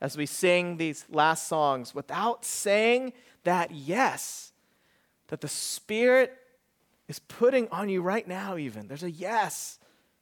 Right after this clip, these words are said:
to something. A yes to going deeper with God, a yes to following Him, a yes to being more generous, a yes to having more faith,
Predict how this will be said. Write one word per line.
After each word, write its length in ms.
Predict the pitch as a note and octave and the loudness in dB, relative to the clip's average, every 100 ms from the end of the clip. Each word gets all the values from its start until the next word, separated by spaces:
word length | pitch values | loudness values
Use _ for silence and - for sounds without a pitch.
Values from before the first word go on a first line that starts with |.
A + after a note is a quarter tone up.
| _ | _
to 80 | - | -12
something. 560 | - F#3+ G3+ - C#3 F2+ _ _ _ _ _ _ _ _ _ _ _ - | -6 -2 -4 -4 -14 -14 _ _ _ _ _ _ _ _ _ _ _ -20
A 80 | C#3 D3 C#3 | -20 -18 -10
yes 320 | F3+ F#3 E3+ - | -6 -4 -4 -6
to 100 | D#3+ | -4
going 320 | D#3 D3 C3+ | -2 -2 -4
deeper 280 | D3 D3+ C3 | -6 -6 -8
with 120 | B2+ | -6
God, 160 | C#3 | -6
a 60 | C3 | -6
yes 400 | B2 C#3+ F3+ F#3 | -6 -6 -6 -6
to 100 | F3+ | -8
following 480 | D#3+ E3 D3 C3+ B2 | -4 -2 0 -2 -4
Him, 200 | C#3 B2 - - | -4 -6 -8 -8
a 80 | D3 | -4
yes 400 | C#3+ C#3 F3+ F#3+ | -4 2 2 2
to 120 | - | -2
being 240 | E3 E3+ E3 | -4 -2 -2
more 160 | D#3 | -2
generous, 520 | C#3+ C3+ C3+ B2 A#2 C3+ | -4 -4 -4 -2 -4 -6
a 80 | |
yes 360 | C3+ D3 F#3 F#3 | -4 2 2 2
to 100 | F#3 | -4
having 260 | E3+ D#3 D3+ | -2 -2 -2
more 140 | C#3+ | -2
faith, 260 | - D3+ | 4 4